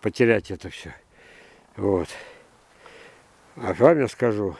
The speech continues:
сегодня за эти двадцать пять минут, двадцать шесть, вы узнали больше, чем вся агрономия для, для успешного выращивания. И ладно бы, допустим, оставили, посадили и забыли. Привили, забыли.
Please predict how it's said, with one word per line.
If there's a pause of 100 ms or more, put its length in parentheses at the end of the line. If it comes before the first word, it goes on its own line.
сегодня
за
эти
двадцать
пять
минут,
двадцать
шесть, (380)
вы
узнали
больше, (360)
чем
вся (760)
агрономия (300)
для,
для
успешного
выращивания. (720)
И
ладно
бы,
допустим,
оставили, (120)
посадили
и
забыли. (640)
Привили,
забыли.